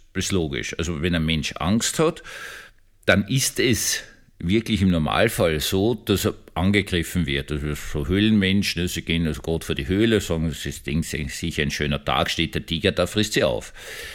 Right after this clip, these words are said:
Kurz bevor er sie auffrisst, haben sie Angst. Also da ist der Tiger, also da ist was Gefährliches. So sind wir strukturiert. Angst ist eine ziemlich sinnvolle Sache,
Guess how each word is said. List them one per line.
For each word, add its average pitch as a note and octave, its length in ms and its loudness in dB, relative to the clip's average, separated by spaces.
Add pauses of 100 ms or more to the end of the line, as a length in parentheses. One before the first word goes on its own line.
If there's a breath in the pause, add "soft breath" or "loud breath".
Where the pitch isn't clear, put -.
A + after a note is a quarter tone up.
(420 loud breath)
Kurz A#2+ 220 4
bevor G2 280 2
er B2 80 4
sie D3+ 100 2
auffrisst, - 460 0
haben G#2+ 100 4
sie G#2+ 160 0
Angst. - 400 -4
Also D#2 140 -2
da F#2+ 180 0
ist F#2+ 160 0
der - 100 -10
Tiger, A#2 320 2
also G2 200 0
da G2 200 -2
ist A2+ 400 0
was E2 320 -2
Gefährliches. A2+ 760 0 (340 loud breath)
So C3 180 0
sind B2+ 280 0
wir A#2 100 6
strukturiert. F2+ 720 -2
Angst B2+ 500 2
ist G#2+ 680 2
eine E2+ 140 -2
ziemlich F2+ 320 0
sinnvolle F2 440 0
Sache, C3+ 540 2